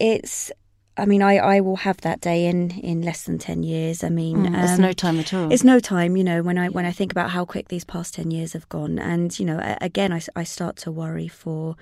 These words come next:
Speaker 1: my mum and my dad and, and my sisters. And I have nephews in the world now.
Speaker 2: Mm.
Speaker 1: And, you know, eh,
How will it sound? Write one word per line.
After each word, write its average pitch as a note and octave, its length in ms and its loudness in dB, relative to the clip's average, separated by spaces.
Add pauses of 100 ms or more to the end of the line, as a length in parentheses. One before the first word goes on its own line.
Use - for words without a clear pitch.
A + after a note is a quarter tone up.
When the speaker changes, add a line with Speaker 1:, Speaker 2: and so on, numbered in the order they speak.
(420)
Speaker 1:
my E3 120 0
mum F3 380 2
and D#3+ 100 -2
my D#3+ 140 -4
dad D#3+ 480 -4
and, D#3+ 240 -6
and D#3 240 -6
my D#3 80 -8
sisters. - 480 -6
And E3 320 -2 (360)
I F#3+ 40 -4
have F#3+ 160 -2
nephews G3+ 420 0
in D#3+ 120 -2
the D#3 100 -2
world D3+ 300 -2
now. F3+ 320 6
Speaker 2:
Mm. D#3+ 80 -2
Speaker 1:
And, D#3+ 260 -6
you G3+ 40 0
know, D#3+ 200 -4
eh, - 160 -4